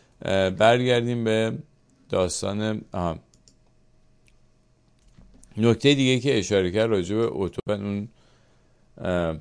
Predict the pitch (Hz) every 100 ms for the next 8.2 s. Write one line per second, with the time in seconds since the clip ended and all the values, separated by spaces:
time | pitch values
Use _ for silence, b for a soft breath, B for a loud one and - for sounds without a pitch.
0 | - - 95 90 - 95 98 95 87 82
1 | 80 76 104 101 110 110 104 107 98 104
2 | 87 90 - 98 98 98 92 87 80 87
3 | 95 92 90 - 90 82 85 90 87 80
4 | 78 87 92 85 85 95 101 101 101 95
5 | 90 90 - 92 92 92 - b b b
6 | b _ - 78 - 90 87 82 78 76
7 | 71 98 90 76 78 82 87 82 - 76
8 | 76 104